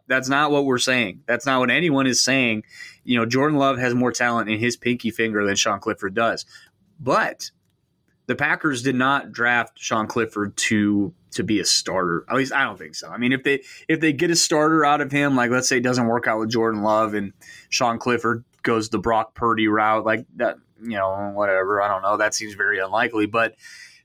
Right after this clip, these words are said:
y-, y-, you know, who knows? He played a ton of football in college. Uh, but I don't think that's the plan. That never was the plan. And I basically said, if Sean Clifford has a Matt Flynn, you know, type of,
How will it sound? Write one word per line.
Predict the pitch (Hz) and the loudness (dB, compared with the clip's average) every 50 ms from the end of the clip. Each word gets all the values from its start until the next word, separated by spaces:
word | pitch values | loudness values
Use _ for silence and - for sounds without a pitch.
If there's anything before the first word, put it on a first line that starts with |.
| _ _ _ _ - | _ _ _ _ -20
y-, | - 78 71 71 76 | -18 -18 -18 -16 -12
y-, | 87 107 - | -12 -10 -6
you | - 185 220 | -2 0 0
know, | 180 135 156 - - | 0 0 -2 -4 -4
who | 117 156 185 175 147 151 | -2 0 2 2 2 2
knows? | 180 202 185 139 113 - | 2 2 2 0 0 -2
He | - 127 | -4 -4
played | - 147 147 147 | 0 0 0 0
a | 135 | 0
ton | - 147 160 | 0 0 -2
of | 156 135 | 0 0
football | 156 175 170 117 113 - | -2 -2 0 0 0 0
in | - | 0
college. | - 143 135 123 117 113 - _ - - - - - - - | 0 2 2 2 0 -2 -4 _ -18 -20 -20 -20 -16 -4 0
Uh, | 123 123 117 110 104 - - _ _ _ _ - | 2 2 2 0 0 -4 -12 _ _ _ _ -10
but | 143 135 139 135 - | -4 0 0 0 2
I | 110 147 | 2 2
don't | 156 156 147 - | 2 0 0 0
think | 147 151 139 - | -2 -2 -2 0
that's | 135 127 - - - _ _ _ _ - | -2 -2 -2 -4 -12 _ _ _ _ -12
the | 120 | -12
plan. | - - - 123 147 135 95 73 - - - - | -12 -6 -4 -2 -2 -2 -2 -4 -10 -14 -6 -4
That | 120 120 120 | -4 -2 0
never | 131 135 135 135 117 | -2 0 0 0 2
was | 120 127 117 - | 2 0 0 -2
the | - 110 | -4 -6
plan. | - 113 110 104 107 107 | -2 0 0 0 2 2
And | 110 110 | 0 0
I | 92 82 117 120 | 0 0 0 0
basically | 123 127 123 117 - - 123 117 | 0 0 0 -2 -2 -2 -2 0
said, | - - 123 120 | 2 2 2 2
if | 117 113 | 2 0
Sean | - 143 139 147 147 | 0 0 2 0 0
Clifford | 143 - 151 147 143 - 143 135 117 | -2 -2 -2 -2 0 0 0 0 0
has | 113 117 117 113 113 113 113 107 107 - - - | 0 0 0 2 2 2 2 2 0 -2 0 0
a | 117 113 110 | 0 0 0
Matt | 107 110 110 117 120 107 - | 0 0 0 0 0 -2 -6
Flynn, | - - - 120 113 113 113 113 117 127 131 131 _ _ - - - - - - - - _ - | -10 -16 -8 -4 -2 0 2 2 2 2 0 -2 _ _ -20 -20 -20 -20 -20 -20 -20 -20 _ -6
you | - 113 | -2 -2
know, | 107 95 | -2 -2
type | - - - - 123 123 123 120 - - - | -4 -6 -2 -2 0 0 0 -2 -4 -4 0
of, | 117 120 117 113 113 107 101 104 107 - - - | 2 2 4 4 2 2 0 -2 -6 -10 -14 -18